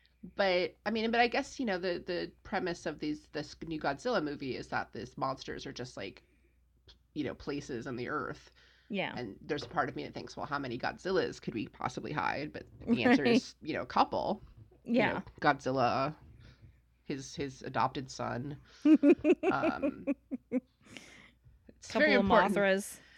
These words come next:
Speaker 1: that I always note that his son is adopted, just because I find that really funny that Godzilla just, like, finds an egg and is like, "I don't know."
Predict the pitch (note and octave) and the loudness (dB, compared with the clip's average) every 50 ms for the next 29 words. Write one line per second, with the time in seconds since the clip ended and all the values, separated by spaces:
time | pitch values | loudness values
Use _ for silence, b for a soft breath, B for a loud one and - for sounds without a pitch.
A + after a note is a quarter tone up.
0 | b b b b F#3+ D#3+ D#3 D#3 D#3 E3 E3 D#3+ - - D3 C#3+ C#3 B2+ C3+ B2+ | b b b b 0 2 2 4 4 4 2 0 -2 -2 -2 -2 -2 -2 -4 -6
1 | - C#3 C3+ - D3 C3+ B2+ - C3 - - C3+ C3+ - - - E2 - - D3+ | -6 -6 -6 -6 -6 -6 -6 -6 -6 -4 -2 -2 -2 -4 -6 -12 -10 -10 -10 -8
2 | D3+ - D3+ - - C3 C#3 C3 - C#3+ C3+ B2 - C3+ - - B2+ B2 - A#2 | -6 -4 -2 -2 -2 -2 -2 -4 -6 -8 -8 -6 -6 -6 -8 -8 -8 -6 -6 -6
3 | G#2+ A2+ - C3+ - D3 C#3 B2+ - - B2 B2 B2 - C#3+ C#3 - - A#2 C3 | -6 -6 -8 -6 -6 -6 -6 -6 -6 -8 -8 -8 -8 -8 -10 -8 -6 -4 -4 -4
4 | C3+ C3+ C3 F2 G#2 A#2+ A2+ G#2 G#2 - B2+ B2 C3+ - - F2+ A#2+ F#3 F#3+ C3+ | -2 -4 -4 -2 -2 -2 -4 -4 -6 -10 -12 -12 -10 -10 -6 -2 0 0 0 0
5 | A#2 A2 B2+ D#3 E3 | 0 -2 -4 -6 -8